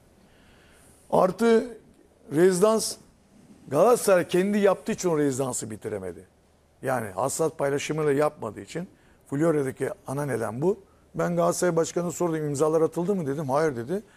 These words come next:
Bugün bir açıklama yapmış A Spor'a bize orada. Ee, şöyle söyledi. Dedi ki, e, "İmzalar atılmadı. Şeffaf yapacağım ihaleyi." dedi.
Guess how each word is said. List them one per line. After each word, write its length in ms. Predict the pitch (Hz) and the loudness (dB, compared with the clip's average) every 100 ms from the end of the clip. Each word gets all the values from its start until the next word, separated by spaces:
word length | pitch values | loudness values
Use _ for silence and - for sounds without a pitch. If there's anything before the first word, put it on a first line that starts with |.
| - - | -20 -8
Bugün 280 | 170 180 175 | -2 0 2
bir 60 | |
açıklama 400 | 165 143 170 170 | 2 0 -4 -2
yapmış 320 | 147 120 - - | -2 -4 -10 -8
A 180 | 110 101 | -6 -6
Spor'a 380 | - 90 95 85 | -8 -6 -6 -6
bize 240 | 98 170 - _ _ _ _ - | -4 -4 -6 _ _ _ _ -10
orada. 360 | 90 95 143 196 _ _ - | -8 -4 -6 -8 _ _ -14
Ee, 40 | - - - - - _ _ - - - - - - | -12 -10 -10 -10 -14 _ _ -20 -20 -20 -20 -20 -6
şöyle 300 | - 170 139 | 2 2 2
söyledi. 500 | - 107 107 147 196 214 120 | -4 -8 -6 -6 -8 -10 -6
Dedi 240 | 123 120 | -6 -4
ki, 100 | - | -6
e, 1120 | 208 208 170 147 127 123 - _ _ _ 175 | -6 -8 -18 -18 -18 -18 -20 _ _ _ 0
"İmzalar 520 | 180 147 151 143 190 185 _ _ _ _ _ _ _ - | 2 4 2 4 2 -2 _ _ _ _ _ _ _ -8
atılmadı. 460 | 139 202 170 117 | 0 2 2 -4
Şeffaf 440 | 110 151 - 180 175 | 0 -2 2 -2 0
yapacağım 360 | 113 104 101 | -6 -6 -8
ihaleyi." 440 | 101 98 95 85 82 | -6 -6 -6 -8 -10
dedi. 160 | 80 | -14